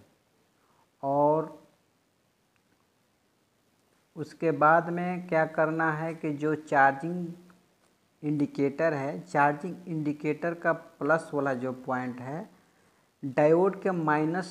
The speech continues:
से कनेक्ट कर देना है। देख रहे हैं यहाँ पर इंडिकेटर जलने लगा और प्लस डायोड का जो प्लस पॉइंट है,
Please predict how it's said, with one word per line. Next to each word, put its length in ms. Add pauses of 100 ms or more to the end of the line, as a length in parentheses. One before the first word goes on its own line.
से 280
कनेक्ट 460
कर 160
देना 280
है। 240
देख 220
रहे 100
हैं 60
यहाँ 240
पर 160
इंडिकेटर 580
जलने 380
लगा 380 (440)
और 180 (280)
प्लस 400
डायोड 440
का 120
जो 180
प्लस 400 (120)
पॉइंट 320
है, 140